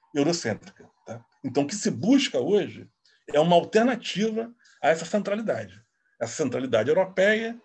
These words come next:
a esse eurocentrismo tradicional. O pensamento é grego? É. O pensamento é alemão? É. É francês? É. Mas ele é de toda parte.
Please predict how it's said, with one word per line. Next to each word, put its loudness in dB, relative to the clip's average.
a 2
esse -2
eurocentrismo 2
tradicional. -8
O -20
pensamento 2
é -4
grego? 2
É. 0
O -20
pensamento -2
é -4
alemão? 0
É. 2
É -4
francês? -2
É. 2
Mas -4
ele 0
é -2
de -4
toda -2
parte. -2